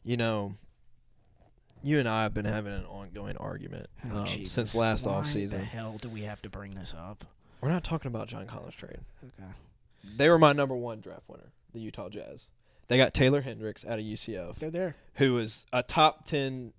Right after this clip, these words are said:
Speaker 1: guy on my board.
Speaker 2: Mm-hmm.
Speaker 1: They got Keontae George and Bryce Sensabaugh out of, Keontae George is out of Baylor and Bryce is out of, um, Ohio State. Those were guys that were in my top eighteen. They got three of my top
Speaker 2: <laughs>
Speaker 1: eighteen,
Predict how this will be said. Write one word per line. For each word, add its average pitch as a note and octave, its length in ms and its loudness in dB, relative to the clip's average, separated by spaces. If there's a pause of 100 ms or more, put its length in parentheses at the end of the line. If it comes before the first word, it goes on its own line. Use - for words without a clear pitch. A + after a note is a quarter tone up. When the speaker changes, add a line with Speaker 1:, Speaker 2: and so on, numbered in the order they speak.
(100)
Speaker 1:
guy C3+ 200 4
on B2 140 -2
my B2 160 -2
board. G#2 360 -4 (240)
Speaker 2:
Mm-hmm. C#3 220 -8
Speaker 1:
They C#3 120 0
got C3+ 200 2
Keontae D3 440 2
George C3+ 260 0
and A#2+ 120 -4
Bryce B2+ 280 2
Sensabaugh A#2 560 6 (140)
out B2 180 6
of, G#2+ 320 -2 (240)
Keontae C3+ 320 4
George B2 220 -2
is C3 40 -4
out A#2+ 120 0
of A2+ 60 -4
Baylor A#2+ 280 0
and A2 80 -6
Bryce A#2 300 -2
is A2+ 120 -6
out A2+ 160 0
of, G#2 240 -2
um, G2 600 -4 (360)
Ohio A#2+ 300 2
State. G#2+ 380 -8 (320)
Those D3+ 200 4
were C#3+ 120 0
guys C3 340 -2
that B2 140 -2
were A#2+ 120 -4
in B2 60 -8
my A#2+ 180 -6
top A#2+ 320 -8
eighteen. G#2+ 580 -14 (200)
They D#3+ 120 2
got E3 200 0
three E3+ 460 2
of C#3+ 120 4
my D3 120 4 (140)
top D3 220 4
Speaker 2:
<laughs> - 40 -4
Speaker 1:
eighteen, B2 560 -4